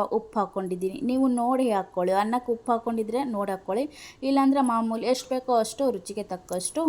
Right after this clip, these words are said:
ಉಪ್ಪು ಹಾಕ್ಕೊಳ್ಳಿ, ಆಯಿತಾ? ಇವಾಗ ನಾನು ಅನ್ನ ಹಾಕ್ಕೊಂಡಿರೋದ್ರಿಂದ ಇಲ್ಲಿ ಸ್ವಲ್ಪನೇ ಹಾಕ್ಕೊಂಡಿದ್ದೀನಿ, ಆಯಿತಾ? ಇವಾಗ ಚೆನ್ನಾಗಿ ಮಿಕ್ಸ್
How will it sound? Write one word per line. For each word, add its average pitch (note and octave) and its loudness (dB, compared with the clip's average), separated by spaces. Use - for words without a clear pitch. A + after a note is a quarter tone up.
ಉಪ್ಪು - -8
ಹಾಕ್ಕೊಳ್ಳಿ, F3+ -2
ಆಯಿತಾ? F3 -4
ಇವಾಗ B3 4
ನಾನು B3 4
ಅನ್ನ A#3 4
ಹಾಕ್ಕೊಂಡಿರೋದ್ರಿಂದ A3 0
ಇಲ್ಲಿ A3+ 0
ಸ್ವಲ್ಪನೇ A3+ 0
ಹಾಕ್ಕೊಂಡಿದ್ದೀನಿ, F#3 -6
ಆಯಿತಾ? G#3 0
ಇವಾಗ C4 6
ಚೆನ್ನಾಗಿ A#3+ 4
ಮಿಕ್ಸ್ - -8